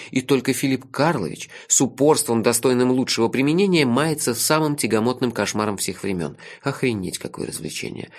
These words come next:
Добраться бы до ребят из небесной канцелярии, ответственных за этот бардак. Уж я бы им устроил. Да что за гадство в самом деле? Я сам не заметил, как рассердился. Хорошо, качественно рассердился. Мне это не так уж часто удается, а тут, гляди-ка,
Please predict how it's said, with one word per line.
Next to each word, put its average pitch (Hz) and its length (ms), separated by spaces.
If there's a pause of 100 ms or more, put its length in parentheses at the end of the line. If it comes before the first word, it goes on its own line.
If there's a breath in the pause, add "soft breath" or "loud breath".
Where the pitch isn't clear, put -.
(220 loud breath)
Добраться 117 560
бы 113 120
до 113 100
ребят 120 300
из 101 100
небесной 113 320
канцелярии, 139 500
ответственных 104 520
за 107 100
этот 101 160
бардак. 98 440 (280 loud breath)
Уж - 140
я 135 120
бы 127 80
им 131 80
устроил. 101 480 (240 soft breath)
Да 110 180
что - 280
за 180 140
гадство 151 520
в - 60
самом 151 320
деле? 78 320 (420)
Я 120 240
сам 151 320
не 131 80
заметил, 139 420
как 135 200
рассердился. 98 720 (280 soft breath)
Хорошо, 120 540 (260 loud breath)
качественно 135 580
рассердился. 104 680 (240 loud breath)
Мне 143 240
это 180 120
не 180 120
так - 180
уж 170 80
часто 160 320
удается, 156 420
а - 40
тут, 196 180
гляди-ка, 175 480